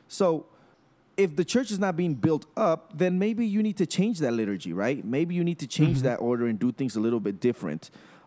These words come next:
Speaker 1: Um, we talked, we talked about, like, doing it at eleven A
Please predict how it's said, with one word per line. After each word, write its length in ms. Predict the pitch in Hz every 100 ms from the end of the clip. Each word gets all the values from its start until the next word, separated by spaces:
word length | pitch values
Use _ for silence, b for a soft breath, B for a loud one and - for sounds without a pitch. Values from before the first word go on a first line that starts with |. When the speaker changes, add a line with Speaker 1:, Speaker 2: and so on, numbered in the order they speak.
| -
Speaker 1:
Um, 420 | 107 104 101 78 - b b b _ _ _ -
we 120 | 123
talked, 260 | 143 127 -
we 80 | 131
talked 240 | 120 139 127
about, 180 | 123
like, 140 | 117 107
doing 160 | 123
it 80 | 143
at 100 | 120
eleven 440 | 113 113 120 131 127
A 220 | - 117